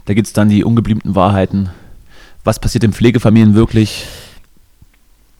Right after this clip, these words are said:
Wie viel musstest du arbeiten? Wie viel Sex gab's?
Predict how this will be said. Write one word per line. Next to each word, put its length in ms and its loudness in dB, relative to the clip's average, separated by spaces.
Wie 100 -4
viel 180 0
musstest 340 0
du 120 0
arbeiten? 540 0
Wie 120 -2
viel 140 0
Sex 340 -4
gab's? 460 -4